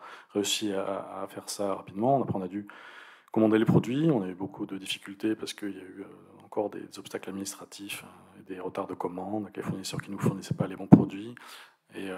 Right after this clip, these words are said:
et finalement, euh, au bout de, <clears throat> au bout de quelques jours, on a réussi à avoir suffisamment de produits et on a fait un premier, premier shoot où, non, effectivement, le, le laboratoire, euh, enfin, une des salles du labora-, du laboratoire s'est transformée en studio avec,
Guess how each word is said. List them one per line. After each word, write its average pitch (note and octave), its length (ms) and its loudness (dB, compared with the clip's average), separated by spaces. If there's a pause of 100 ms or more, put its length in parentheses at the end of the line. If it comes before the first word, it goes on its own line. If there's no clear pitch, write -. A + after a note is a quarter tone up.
(160)
et G2 40 -14
finalement, G#2+ 720 2
euh, G2 40 -2
au F#2 200 -8
bout G#2 100 -6
de, F#2+ 160 -10 (800)
<clears throat> F3 60 10
au F#3 180 12
bout A#2 100 2
de G2 180 -6 (1300)
quelques G#2+ 200 -2
jours, A2+ 160 4
on C3 60 6
a F#2+ 40 4
réussi F2 260 -6
à F#2 40 -4
avoir G2+ 160 -4
suffisamment G2+ 360 -4
de G#2 60 -6
produits G#2 440 -4
et A#2 60 0
on G2+ 100 -4
a F#2 40 -12
fait - 140 -16
un G2 160 -14
premier, G#2+ 480 -2 (560)
premier F#2+ 580 -4
shoot - 380 -8
où, F#2+ 80 -16
non, F#2+ 180 -10
effectivement, A2 580 0
le, G2 180 0
le G#2 320 -2
laboratoire, G2 640 0
euh, F2 380 -12
enfin, F#2+ 140 -20
une A2 120 -2
des G#2+ 80 -2
salles G#2 180 -6
du G2 80 -10
labora-, F#2+ 460 -2
du G#2 80 -6
laboratoire G2 480 0
s'est - 100 -10
transformée G2+ 340 -6
en G2+ 80 -2
studio A2 420 0
avec, F#2+ 300 -2